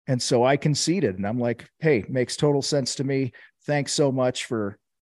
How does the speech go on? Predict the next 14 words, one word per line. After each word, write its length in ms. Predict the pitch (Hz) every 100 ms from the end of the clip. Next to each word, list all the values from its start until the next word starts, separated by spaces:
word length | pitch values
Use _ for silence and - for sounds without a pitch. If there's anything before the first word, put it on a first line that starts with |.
| _ _ _
you 100 | 131
know, 280 | 104 90 92 _ _ _ _ _ _ _ _ _ _ _ _ _ _ 113 -
being 240 | 143 127
direct 500 | 123 113 127 143 -
and 240 | 98 95 -
sharing, 640 | - - 127 131 120 120 -
you 100 | 120
know, 120 | 110 107
this 180 | 131
and 120 | 123 127
that." 200 | 175 -
And 140 | 139
you 100 | 135
can, 240 | 135 139